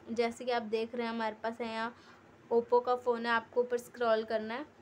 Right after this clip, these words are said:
और जाना होगा सेटिंग आइकन पे।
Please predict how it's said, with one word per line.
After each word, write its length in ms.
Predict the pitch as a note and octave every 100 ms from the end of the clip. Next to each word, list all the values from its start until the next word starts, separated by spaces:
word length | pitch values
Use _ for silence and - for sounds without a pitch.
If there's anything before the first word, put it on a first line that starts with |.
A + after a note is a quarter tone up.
| - - - - - - - - - -
और 80 | A3+
जाना 300 | A3 A3+ A3+
होगा 160 | A#3 B3
सेटिंग 380 | A#3+ A3 A3 A#3
आइकन 380 | G#3+ G#3+ A3 A3
पे। 160 | C#4+